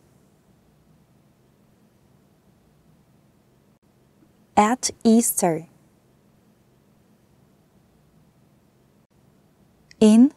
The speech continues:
winter. At night.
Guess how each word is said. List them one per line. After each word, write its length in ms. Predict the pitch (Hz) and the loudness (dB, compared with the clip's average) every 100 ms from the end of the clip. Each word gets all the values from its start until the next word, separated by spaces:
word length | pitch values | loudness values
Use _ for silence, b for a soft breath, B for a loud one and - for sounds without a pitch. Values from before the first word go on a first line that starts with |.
| _ | _
winter. 680 | 202 202 190 220 - 175 185 _ _ _ _ _ _ _ _ _ _ _ _ _ _ _ _ _ _ _ _ _ _ _ _ _ _ _ _ _ _ _ _ _ _ _ _ _ _ _ | -2 2 2 0 -4 -8 -10 _ _ _ _ _ _ _ _ _ _ _ _ _ _ _ _ _ _ _ _ _ _ _ _ _ _ _ _ _ _ _ _ _ _ _ _ _ _ _
At 340 | 220 254 - - | -4 -4 -6 -2
night. 580 | 226 214 180 170 - | 0 0 -2 -6 -12